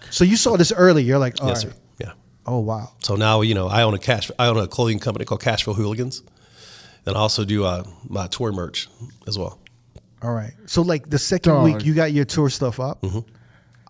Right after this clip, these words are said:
Speaker 1: And how many did you sell?
Speaker 2: Dude, if, the first couple weeks, I mean, it was gangbusters, like, ten. You know what I mean? It was
Speaker 1: 10.
Speaker 2: like, yeah. But, and now it's like, you know, we got a merch guy. I was like, "How mu-,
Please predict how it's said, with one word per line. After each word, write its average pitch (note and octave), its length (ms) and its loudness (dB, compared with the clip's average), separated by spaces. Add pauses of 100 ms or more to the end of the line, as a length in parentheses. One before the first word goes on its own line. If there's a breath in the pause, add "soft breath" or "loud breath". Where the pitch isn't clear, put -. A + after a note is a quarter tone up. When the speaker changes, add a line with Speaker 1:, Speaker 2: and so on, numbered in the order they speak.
(100)
Speaker 1:
And C#3 420 0
how D3+ 160 0
many D#3+ 180 2
did C3+ 140 -2
you A#2+ 120 -2
sell? A2+ 460 -6
Speaker 2:
Dude, F#2+ 160 -2
if, F2 220 -6
the G#2 140 -12
first - 280 -2
couple A2 240 -2
weeks, G2+ 260 -6
I - 40 -10
mean, F2 260 -12
it C#2+ 100 -16
was - 220 -10 (680 soft breath)
gangbusters, G2 520 0
like, - 120 -10
ten. - 400 -4
You A#2+ 120 0
know D3+ 120 6
what D3+ 100 2
I D3+ 80 0
mean? E3+ 200 2
It F#3+ 120 4
was C#3+ 120 4
Speaker 1:
10. - 40 4
Speaker 2:
like, D#3 160 0
yeah. B2+ 220 2 (540 loud breath)
But, - 280 2
and A#2+ 120 0
now D3 240 4
it's A#2+ 120 0
like, A#2 140 -4
you C3+ 60 -4
know, C3 120 2
we C3+ 80 4
got C3+ 80 4
a B2+ 40 2
merch A2+ 240 0
guy. A2+ 100 -6
I A2 40 -2
was G#2+ 100 -2
like, G2 240 -10
"How C3 100 -4
mu-, A#2 100 -4